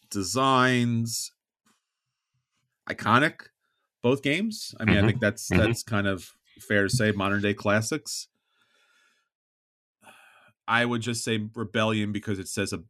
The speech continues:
Speaker 1: it, it provides a better story. Uh, I, I gotta keep in mind the fact that it's only really a two-player game, but I think it's still a better story. So I'm gonna go with, uh, Star Wars Rebellion.
Speaker 2: Yeah,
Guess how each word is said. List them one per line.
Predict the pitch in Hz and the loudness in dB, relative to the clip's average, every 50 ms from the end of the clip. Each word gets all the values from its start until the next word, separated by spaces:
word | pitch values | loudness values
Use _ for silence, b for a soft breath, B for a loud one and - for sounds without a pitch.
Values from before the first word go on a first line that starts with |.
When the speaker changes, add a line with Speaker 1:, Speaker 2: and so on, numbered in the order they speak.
| _ - | _ -8
Speaker 1:
it, | 110 107 110 - | -8 -8 -6 -6
it | 127 113 110 | -6 -6 -4
provides | - 135 120 113 113 110 107 110 | -4 -2 0 2 4 4 2 2
a | 104 | -2
better | 87 82 - _ 113 98 92 90 90 82 | -4 -8 -6 _ -2 0 0 -2 -4 -6
story. | - - - - - 151 156 165 190 233 285 302 302 294 - _ _ _ _ _ _ _ _ _ _ _ _ - | -6 -8 -10 -6 -4 -2 0 2 2 2 2 0 -2 -2 -6 _ _ _ _ _ _ _ _ _ _ _ _ -2
Uh, | 95 107 107 104 101 - | 0 2 4 4 2 2
I, | - - 104 101 - | 0 0 0 0 -2
I | - | 0
gotta | 113 113 110 113 | 2 2 2 4
keep | 113 131 117 113 | 2 0 0 0
in | 104 104 | 0 2
mind | 107 104 104 101 101 | 2 2 2 2 0
the | 101 | 0
fact | - 110 101 98 - | 0 0 0 2 2
that | 107 101 | 0 0
it's | 95 - - - 110 | 0 -2 -4 -6 -4
only | 107 107 107 110 107 | -2 0 2 2 2
really | 101 101 104 104 104 | 2 2 2 2 2
a | 101 95 | 0 -2
two-player | - - 117 110 - 107 104 104 101 | -2 -4 -6 -4 -2 -2 0 0 0
game, | 92 110 117 123 123 131 131 | 0 0 0 2 0 0 0
but | 110 110 104 - | 0 0 0 2
I | - 104 | 0 -2
think | 104 131 117 | 0 0 0
it's | 123 113 - | 0 0 -2
still | - - 127 113 113 | 0 2 4 4 4
a | - - - _ | 2 2 0 _
better | 110 101 92 90 85 | 2 2 2 2 0
story. | - - - - - - - 104 98 92 71 55 57 - | -2 -2 0 0 -2 -2 0 0 0 0 0 -2 -4 -4
So | - - 101 | -4 -4 -2
I'm | 95 | 0
gonna | 98 95 95 | 0 0 2
go | 90 95 92 | 2 2 2
with, | 92 92 95 90 87 - - 101 | 2 2 0 0 -2 -2 0 0
uh, | 92 87 | 0 0
Star | 85 - - 98 | 2 2 2 2
Wars | 92 87 - | 2 0 -2
Rebellion. | 95 87 76 78 67 65 58 65 - - _ _ _ _ _ _ _ _ _ _ _ _ _ _ _ _ | -2 -2 -2 -4 -4 -6 -8 -12 -14 -18 _ _ _ _ _ _ _ _ _ _ _ _ _ _ _ _
Speaker 2:
Yeah, | - 95 85 | -4 -4 -4